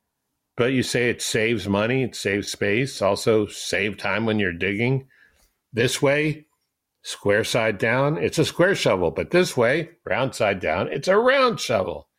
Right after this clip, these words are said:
Pretty simple and maybe a terrible idea. I don't know, might not even be safe. Again, I don't know much about shovels or how people use them, but this gives you an idea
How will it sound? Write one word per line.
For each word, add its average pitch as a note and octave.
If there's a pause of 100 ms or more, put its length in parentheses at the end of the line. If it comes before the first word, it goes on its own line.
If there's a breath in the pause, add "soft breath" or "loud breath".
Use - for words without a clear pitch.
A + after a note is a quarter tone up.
(500 loud breath)
Pretty G3
simple C#3+
and B2+
maybe F#3+
a C3
terrible F#3
idea. E2+
I E3
don't C#3
know, B2
might D3+
not D#3+
even D#3
be D3+
safe. C#3 (680)
Again, A2+
I D#2+
don't F2+
know F#2
much F2
about F2
shovels C3
or G2+
how G2
people G2
use C#3
them, F2+ (220 soft breath)
but -
this E3+
gives E3+
you D3
an B2
idea G#2+